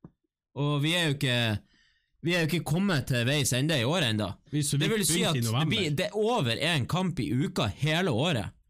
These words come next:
Speaker 2: Ja.
Speaker 1: Og da har du ferie også inni her.
Speaker 2: Mm.
Speaker 1: Så at hvor, hvor mye skal det kreves av, av spillerne, sånn rent fysisk? Og de
Speaker 2: Mm.
Speaker 1: som sitter i de her spillerorganisasjonene, de sier jo, "Det er for mye,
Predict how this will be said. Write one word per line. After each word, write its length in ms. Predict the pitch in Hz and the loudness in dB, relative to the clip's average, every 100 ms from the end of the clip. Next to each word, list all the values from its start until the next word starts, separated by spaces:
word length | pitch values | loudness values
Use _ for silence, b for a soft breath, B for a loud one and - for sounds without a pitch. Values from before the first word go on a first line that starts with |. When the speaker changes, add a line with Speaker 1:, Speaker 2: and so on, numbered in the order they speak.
| _ | _
Speaker 2:
Ja. 100 | 127 143 | -4 -2
Speaker 1:
Og 100 | 147 | 0
da 60 | 190 | 0
har 80 | 190 | 0
du 60 | |
ferie 560 | - - 175 262 135 98 | 0 0 2 2 2 2
også 220 | 143 226 | 2 2
inni 160 | 120 110 | 2 0
her. 180 | 101 98 _ _ _ _ | 0 -4 _ _ _ _
Speaker 2:
Mm. 80 | 120 | -2
Speaker 1:
Så 100 | 117 | 0
at 100 | 170 - | 0 0
hvor, 180 | 240 | 0
hvor 160 | 156 214 | 0 0
mye 280 | 208 233 233 | 0 0 0
skal 160 | - 180 | 0 0
det 160 | 147 | 0
kreves 540 | - 120 185 262 120 127 | 0 0 0 0 0 0
av, 260 | 131 107 | 0 -2
av 240 | 107 120 110 | -2 -2 -2
spillerne, 580 | - 127 214 135 104 90 b | -2 -2 0 0 0 -4 b
sånn 220 | - 127 | -2 2
rent 220 | 120 139 110 | 2 2 2
fysisk? 480 | 147 226 120 98 - B B B | 2 2 2 0 -4 B B B
Og 100 | 156 | 4
de 100 | 190 | 4
Speaker 2:
Mm. 40 | |
Speaker 1:
som 260 | 175 160 131 | 4 2 2
sitter 360 | 165 185 - | 2 0 0
i 20 | |
de 80 | 110 | 2
her 80 | 107 | 2
spillerorganisasjonene, 1400 | 107 120 135 165 170 160 - 165 170 180 190 160 196 147 101 | 2 2 2 2 2 2 2 2 2 2 2 2 2 2 2
de 100 | 139 | 2
sier 180 | 175 147 | 2 2
jo, 60 | 101 | 2
"Det 120 | - 156 | 2 2
er 140 | 185 | 2
for 100 | - | 0
mye, 300 | 98 131 180 | 0 0 0